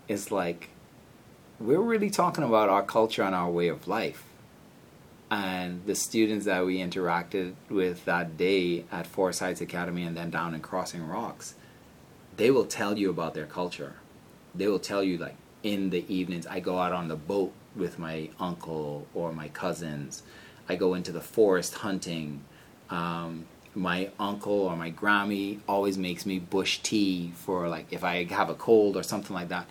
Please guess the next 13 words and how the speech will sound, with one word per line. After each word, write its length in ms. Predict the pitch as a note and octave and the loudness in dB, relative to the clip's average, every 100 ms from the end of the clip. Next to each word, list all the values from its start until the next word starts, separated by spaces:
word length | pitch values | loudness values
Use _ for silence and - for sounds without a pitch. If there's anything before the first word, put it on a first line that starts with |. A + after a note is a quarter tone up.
| - - - - | -16 -18 -12 0
So 160 | B2 | 6
they 100 | A#2+ | 6
want 400 | A#2+ G#2+ A#2 D#3+ | 6 4 2 2
to 80 | - | 2
know 460 | B2+ G#2 G2+ G2 - | 2 2 0 -2 -2
about 280 | G2 G2 F#2+ | -2 0 -2
the 80 | F2+ | -6
fish 340 | - D3+ - | 0 2 4
they 160 | A2+ G#2 | 2 2
see 220 | - G2+ | 0 -2
in 80 | F2 | -2
the 60 | |
boat. 260 | D#2 D#2 | -4 -6